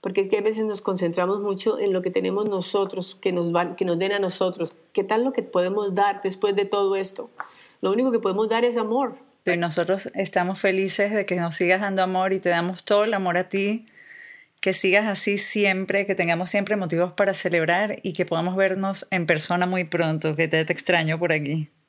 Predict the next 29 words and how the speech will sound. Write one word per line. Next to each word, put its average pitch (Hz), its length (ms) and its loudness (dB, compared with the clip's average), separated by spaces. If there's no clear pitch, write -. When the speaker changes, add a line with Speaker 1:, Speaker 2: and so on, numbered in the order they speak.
Speaker 1:
Muchas 196 540 0
gracias, 190 480 2
muchas 214 380 -2
gracias, 202 400 0
muchas 202 260 0
gracias 202 300 0
por 196 180 -6
ser 202 220 0
mi 202 160 0
amiga, 220 560 0
muchas 240 280 0
gracias 214 340 -2
por, 185 340 0
eh, 170 380 2
de-, 170 180 0
darme 196 260 2
esta 208 200 0
oportunidad 190 540 0
de 196 120 0
hablar 202 260 0
con 208 160 -2
aquellos 202 400 0
que - 140 2
me 180 160 -2
quieran 214 240 2
escuchar 233 680 0
y 190 800 0
aquí 180 240 -2
estaré 208 560 -2